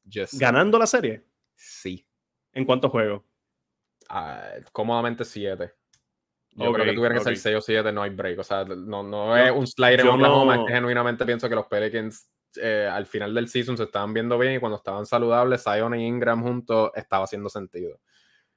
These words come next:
Speaker 2: Sí, yo totalmente de acuerdo. Yo lo, lo que no sé si yo me hubiese atrevido a decir que los Pelicans ganaban.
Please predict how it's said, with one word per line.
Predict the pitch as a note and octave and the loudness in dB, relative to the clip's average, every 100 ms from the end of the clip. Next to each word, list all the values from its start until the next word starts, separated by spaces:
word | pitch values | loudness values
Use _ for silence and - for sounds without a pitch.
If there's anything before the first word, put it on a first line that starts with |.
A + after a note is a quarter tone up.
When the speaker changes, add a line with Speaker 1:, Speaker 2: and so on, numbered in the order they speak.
| _ _ _ _ _ _ _ D3 - - | _ _ _ _ _ _ _ -20 -20 -8
Speaker 2:
Sí, | D#3+ D3+ C#3 | 0 0 2
yo | C3 C3+ | 2 4
totalmente | C3 A#2+ C3+ C#3+ C#3+ | 4 6 6 6 6
de | |
acuerdo. | C#3+ A#2 A2+ G#2+ G#2+ | 6 4 2 0 0
Yo | A2 A#2 | 0 0
lo, | B2 C3 A#2+ | 4 2 2
lo | A#2+ A#2 | 0 0
que | A2 | 0
no | A#2+ | 0
sé | C3 C#3 | 0 0
si | C3+ | 0
yo | A#2 | -2
me | A#2 | 0
hubiese | A#2+ A#2 | -2 -2
atrevido | A#2 A#2+ A#2 A#2+ | -4 -2 0 2
a | A#2+ | 0
decir | C3 A#2+ | -2 -4
que | |
los | G#2+ | -4
Pelicans | - G#2+ G#2+ G#2+ | -4 -8 -6 -6
ganaban. | G#2+ G#2+ A2 G#2 G2 | -4 -4 -6 -8 -14